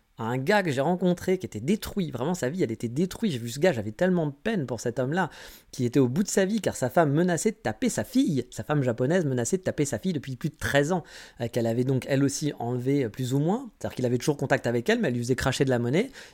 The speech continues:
et que s'il crachait pas sa thune tous les mois, puis elle achetait des trucs de luxe tout le temps, elle menaçait vraiment de taper la fille de treize ans et de lui faire vivre un enfer. Et j'ai vu, le, j'ai vu ce, ce, cet homme qui était détruit, vraiment qui était détruit, et qui était vraiment au bout du rouleau,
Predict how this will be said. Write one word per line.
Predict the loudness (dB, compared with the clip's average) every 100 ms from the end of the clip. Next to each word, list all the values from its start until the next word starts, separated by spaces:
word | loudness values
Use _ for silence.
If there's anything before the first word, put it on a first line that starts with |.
| -6
et |
que | -2
s'il | 0 2
crachait | 2 0 0
pas | -2 -2
sa | -2
thune | -4 0 0
tous | 0
les | 0
mois, | 2 0
puis | 0
elle | -2 -2
achetait | -6 -6 -8
des | -6
trucs | -8 -8
de | -2
luxe | 0 0 -2
tout | -6
le | -2
temps, | 0 0 -6 -20 _
elle | -4 0
menaçait | 2 2 0 0
vraiment | 0 0 2
de | 0
taper | -2 -2 -2
la | -2 -4
fille | -4 -2
de | -2
treize | -4 -2
ans | 0
et |
de | -2
lui | -2
faire | -4 -4 -4
vivre | -2 -2
un | -2 -2
enfer. | 0 -2 -4 -6 -14 -20 -4
Et |
j'ai | 0 0
vu, | 0 0
le, | 0 -2
j'ai | -2
vu | -4 -4
ce, | -4 -4
ce, | -4 -8
cet | -6 0 4
homme | 4
qui | 4
était | -2 0
détruit, | 2 2 2 -2 -2
vraiment | 0 2 2
qui |
était | 0 -2
détruit, | -2 -2 0 -2 -4 -20 -6
et | -2
qui | 2
était | 2
vraiment | 4 4 4 2
au | -2
bout | -2 -2
du | 0
rouleau, | 4 2 2